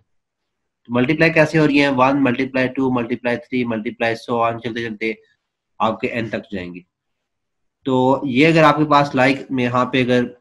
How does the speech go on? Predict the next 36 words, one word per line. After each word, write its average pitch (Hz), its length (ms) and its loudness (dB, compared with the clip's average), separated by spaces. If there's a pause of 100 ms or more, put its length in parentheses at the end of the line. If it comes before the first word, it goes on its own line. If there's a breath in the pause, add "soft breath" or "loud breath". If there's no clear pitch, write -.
(240)
n 135 160 0
equal 131 280 -2
to 131 140 -2
five 127 220 0
suppose 104 380 -6
करता 98 280 -12
हूँ 90 100 -20 (1080)
तो 127 60 -2
यहाँ 131 240 4
पे 156 100 2
अगर 147 140 2
लिखा 139 220 0
हुआ 143 180 6
आ 135 100 6
जाए 135 180 0
one 127 300 2
into 123 260 -2 (540)
two 123 160 0 (220)
into 110 260 -6 (220)
three 117 200 -4 (260)
into 104 260 -6 (440)
four 110 220 0 (280)
into 104 340 -8
five, 101 320 -2 (680)
तो 135 80 -4
ये 147 240 2
क्या 165 220 6
चीज 147 240 2
होती 107 240 -2
है? 113 100 0
कुछ 113 240 -8
है 120 80 -2
आइडिया 147 360 0
आप 135 140 -4
लोगों 120 160 -8
को? 113 200 -16